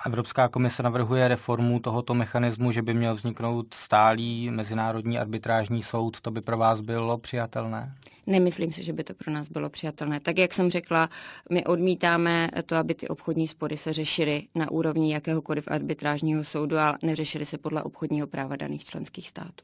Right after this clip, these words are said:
Speaker 1: Každopádně, jak zaznělo, Evropský parlament zatím nezaujal stanovisko k takzvané smlouvě T typ, nejen kvůli tomu, ale samozřejmě k-, i k jejímu značnému významu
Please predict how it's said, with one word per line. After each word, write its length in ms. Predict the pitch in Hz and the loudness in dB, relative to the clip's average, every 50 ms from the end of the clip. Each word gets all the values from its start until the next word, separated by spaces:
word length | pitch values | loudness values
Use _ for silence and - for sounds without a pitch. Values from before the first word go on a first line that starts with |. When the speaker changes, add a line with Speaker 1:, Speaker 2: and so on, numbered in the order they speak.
| _ _ _ - - - - - - - | _ _ _ -20 -20 -20 -20 -20 -20 -12
Speaker 1:
Každopádně, 800 | - - 117 113 120 117 131 127 127 120 135 131 131 131 131 127 - - - | -6 -2 0 2 4 6 6 6 6 6 4 4 4 4 2 0 -4 -6 -4
jak 160 | 117 117 113 | -2 -2 0
zaznělo, 440 | 110 113 113 110 117 123 123 123 131 | 0 -2 0 0 2 2 4 6 4
Evropský 460 | 127 120 120 120 113 - - - 127 | 4 4 2 -2 -2 -4 -6 -6 -2
parlament 560 | 113 - 120 117 120 120 123 123 123 123 117 | 2 4 4 4 4 4 4 4 4 2 2
zatím 380 | - 117 - - 131 123 117 113 | -2 -4 -4 -2 -2 0 0 0
nezaujal 760 | 110 104 104 117 120 123 120 120 120 123 123 127 123 127 127 | 0 0 0 0 0 2 2 4 6 6 6 6 4 2 0
stanovisko 920 | 123 - - - 123 123 123 120 123 - - - - 135 127 127 131 131 127 | -4 -4 -2 0 2 2 2 0 0 -2 -4 -6 -2 0 2 2 2 0 -2
k 60 | - | -4
takzvané 480 | - 120 117 113 107 117 117 117 120 120 | -4 -4 -4 -2 -2 -2 0 2 0 0
smlouvě 560 | - - 117 117 120 113 120 123 123 123 120 120 - - - - - _ _ | 0 -2 -2 -2 -2 0 2 2 2 2 0 -2 -8 -20 -20 -20 -20 _ _
T 200 | - 120 120 120 117 | -4 -2 -2 -2 0
typ, 260 | - 127 127 120 - - - 123 120 117 117 113 117 117 113 113 113 113 113 - _ _ _ - | 2 2 2 2 0 -4 0 2 4 4 6 6 4 4 2 2 0 -2 -6 -12 _ _ _ -2
nejen 380 | - 117 127 139 147 147 139 135 | 2 4 6 8 8 8 6 4
kvůli 360 | 131 - 123 120 131 131 127 | 2 0 0 2 4 4 4
tomu, 340 | 123 123 117 120 123 123 120 | 4 4 4 4 6 6 6
ale 160 | 120 117 113 | 6 4 4
samozřejmě 580 | - - 113 113 113 117 117 113 117 117 117 110 | 2 0 -2 -2 -2 -2 -2 -2 0 -2 -2 -4
k-, 100 | - - | -6 -8
i 200 | - 127 117 110 | -4 -4 -4 -4
k 120 | - - 113 | -4 -4 -2
jejímu 720 | 110 110 113 110 110 113 117 113 113 113 110 113 113 110 - | 0 0 2 2 2 2 2 2 2 0 0 -2 -2 -4 -6
značnému 720 | 113 104 113 113 113 113 - - 123 120 123 127 131 123 | -4 -2 0 0 0 0 0 2 4 4 4 4 2 2
významu 580 | 117 120 117 110 117 120 120 120 120 123 120 | 0 -2 -2 0 2 4 4 6 6 4 4